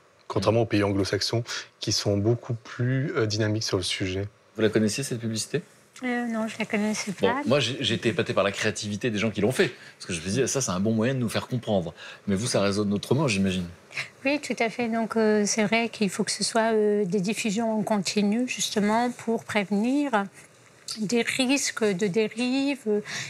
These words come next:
Speaker 3: et puis, euh, donc, de, de bien expliquer que, voilà, les informations que l'on met sur, euh, sur, euh, Facebook, donc, peuvent être copiées et utilisées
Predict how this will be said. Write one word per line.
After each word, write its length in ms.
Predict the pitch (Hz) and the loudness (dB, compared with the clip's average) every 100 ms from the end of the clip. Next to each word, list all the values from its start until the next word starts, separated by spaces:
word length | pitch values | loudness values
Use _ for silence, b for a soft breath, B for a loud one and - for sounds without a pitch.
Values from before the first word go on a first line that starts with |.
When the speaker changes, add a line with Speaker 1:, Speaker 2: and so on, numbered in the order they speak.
| B | B
Speaker 3:
et 100 | 202 | 0
puis, 400 | 190 - 240 247 240 | 0 -2 0 -2 2
euh, 160 | 208 196 | 2 4
donc, 380 | 196 220 - | 2 0 0
de, 240 | 214 175 208 | 0 2 2
de 120 | 180 | 2
bien 220 | 196 214 | 2 2
expliquer 640 | 208 - - 220 - 254 262 | 0 -2 -2 -4 -2 -2 -2
que, 380 | - 233 226 | -2 0 2
voilà, 280 | 208 196 208 | 2 2 2
les 200 | 214 208 | 2 0
informations 600 | 220 - 214 214 - 240 | 0 -2 -2 -2 -2 -6
que 140 | 233 214 | -4 0
l'on 220 | 190 196 | 2 2
met 420 | 202 208 220 233 | 2 0 0 -2
sur, 300 | 220 - 226 220 | -4 -4 -4 -2
euh, 260 | 196 190 196 B B B B B | 0 0 -4 B B B B B
sur, 320 | - - 240 220 | -6 -2 -2 2
euh, 260 | 202 202 | 4 4
Facebook, 560 | 196 214 190 185 247 302 226 | 2 0 -2 0 0 0 0
donc, 280 | 214 214 - | 0 -2 -2
peuvent 220 | 220 196 | -2 2
être 340 | 220 226 - | 2 0 -4
copiées 520 | 190 202 - 262 285 220 | -2 -2 -2 -2 0 0
et 40 | |
utilisées 600 | 202 185 226 208 190 240 | -2 -2 -2 0 -2 -4